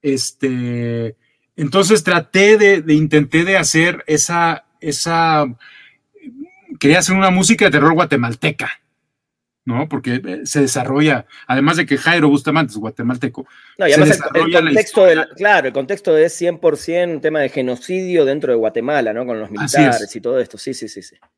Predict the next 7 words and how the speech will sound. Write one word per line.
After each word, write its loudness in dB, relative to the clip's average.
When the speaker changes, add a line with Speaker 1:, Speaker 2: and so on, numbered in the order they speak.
Speaker 1:
Así 2
es, 2
entonces, 0
esa 2
fue 0
mi 2
apuesta -4